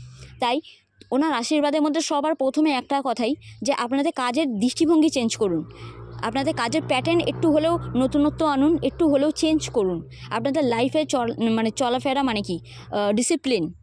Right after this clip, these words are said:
কখন উঠছেন, কখন বসছেন, আহ, মানে ঘুম থেকে ওঠা, খাওয়া দাওয়া, কীভাবে আপনাদের লাইফস্টাইলটা চলে, সেখানে একটা বড় পরিবর্তনের, আহ, মানে দরকার পড়ছে। তাই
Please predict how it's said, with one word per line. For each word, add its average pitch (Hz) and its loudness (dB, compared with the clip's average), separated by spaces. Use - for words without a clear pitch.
কখন 247 0
উঠছেন, 233 0
কখন 233 0
বসছেন, 220 -2
আহ, - -6
মানে 226 -2
ঘুম 247 2
থেকে 247 2
ওঠা, 214 0
খাওয়া 226 0
দাওয়া, 202 0
কীভাবে 269 2
আপনাদের 240 0
লাইফস্টাইলটা 233 0
চলে, 220 -2
সেখানে 311 4
একটা 302 2
বড় 240 0
পরিবর্তনের, 233 0
আহ, 196 -6
মানে 202 -2
দরকার 220 0
পড়ছে। 180 -4
তাই 269 2